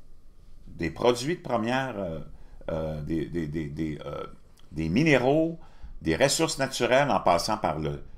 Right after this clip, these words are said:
la transformation, par le transport, par la vente, par...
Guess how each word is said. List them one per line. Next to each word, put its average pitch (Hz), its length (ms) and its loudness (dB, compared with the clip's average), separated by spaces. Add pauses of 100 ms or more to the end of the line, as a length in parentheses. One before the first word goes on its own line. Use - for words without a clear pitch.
(360)
la 78 140 -4
transformation, 135 1040 4 (420)
par 82 240 -2
le 78 180 0
transport, 143 840 6
par 85 200 0
la 78 180 2
vente, 135 440 6
par... - 220 0